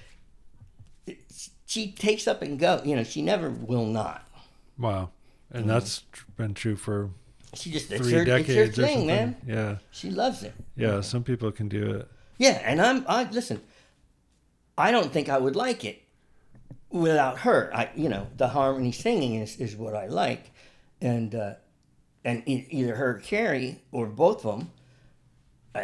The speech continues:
Speaker 1: that, uh, you know, that they spent their time with me. You know, I got the other side too, where I feel really grateful.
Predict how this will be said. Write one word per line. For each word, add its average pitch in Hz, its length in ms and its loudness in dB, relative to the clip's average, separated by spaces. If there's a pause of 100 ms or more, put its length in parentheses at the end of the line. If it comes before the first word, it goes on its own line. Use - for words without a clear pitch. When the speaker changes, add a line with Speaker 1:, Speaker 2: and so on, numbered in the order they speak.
Speaker 1:
that, 165 200 -4 (160)
uh, 151 40 -4 (280)
you 131 120 -2
know, 85 120 -8 (1500)
that 123 240 2
they 113 140 0
spent - 480 -2
their 107 140 -2
time 101 680 -4 (1040)
with 107 300 -8
me. 107 480 -4 (680)
You 135 160 -2
know, 98 120 -6
I 120 100 0
got 226 240 -2
the 220 120 0
other 202 180 0
side 123 320 -4
too, 190 200 -4
where 90 200 -6
I 90 80 -12
feel - 280 -6
really 98 240 -4
grateful. 160 640 -4